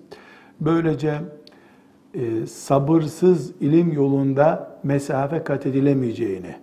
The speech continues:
söyledik. Sabır da işte üç ay, üç sene,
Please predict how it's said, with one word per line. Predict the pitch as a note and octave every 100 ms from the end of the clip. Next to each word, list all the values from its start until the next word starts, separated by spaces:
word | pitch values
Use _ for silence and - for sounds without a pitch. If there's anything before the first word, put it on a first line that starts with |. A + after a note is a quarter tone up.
| -
söyledik. | - B2+ G#2+ F#2+ -
Sabır | - F3 E3 G#3 D#3
da | D#3 D3 - - - - _ -
işte | C#3+ -
üç | F3+ F#3+ -
ay, | C#3+ C#3+ - - -
üç | E3+ -
sene, | - C3 B2 B2